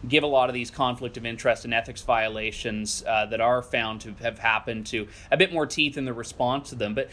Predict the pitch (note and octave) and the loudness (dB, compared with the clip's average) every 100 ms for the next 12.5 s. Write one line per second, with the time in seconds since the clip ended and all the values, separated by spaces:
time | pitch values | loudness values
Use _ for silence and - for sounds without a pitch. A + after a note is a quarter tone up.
0 | - - G3 A#3+ D4 D4+ A#3 F#3 D#3 D3 | 2 4 6 4 2 0 2 2 0 -4
1 | - - - - - - E3+ D#3 C#3 - | -10 -18 -18 -20 -16 0 2 4 0 2
2 | D3 C3+ B2 G#2 A#2+ G#2 G2+ G2 A2+ G#2 | 4 4 2 0 2 0 0 -2 0 0
3 | G2+ - - C#3+ F3 A#3 A3+ A3 A3 G#3 | -2 -10 -6 -4 0 0 0 -2 -2 2
4 | A3+ G#3 D3+ C#3 C#3 C#3+ D#3 C#3 C3 B2+ | 4 6 4 2 2 0 0 -2 -2 -2
5 | B2+ B2+ C3+ B2+ A#2 A2 A#2+ - C3 A#2 | 0 0 0 -2 -4 -4 -6 0 2 2
6 | A#2 - A2+ A2+ A#2 G#2 F3+ F#3 D#3 B2+ | -2 0 0 0 -2 -4 -4 -4 -4 -4
7 | - - D#3 D3+ D#3+ - F#3 F3+ D3 - | -10 -2 2 4 2 2 0 2 2 -2
8 | C3 C#3 B2+ C#3 B2+ B2 C3+ B2+ B2+ A#2+ | -4 -4 0 0 0 0 2 2 0 -6
9 | B2+ A2 A#2+ C3 A#2+ A2+ A#2+ A#2 B2 B2 | -6 2 4 4 2 -2 -6 -4 -2 -2
10 | G2+ C3+ B2 B2 - B2 G#2+ C#3+ E3 E3 | -4 -6 -4 -4 -2 -4 0 2 2 0
11 | - - - A#2+ G#2 A2+ G#2+ G2+ - G#2 | -12 -18 4 4 4 0 -4 -4 -6 -10
12 | G2+ G#2+ F2+ D#2+ D2+ | -10 -10 -10 -12 -18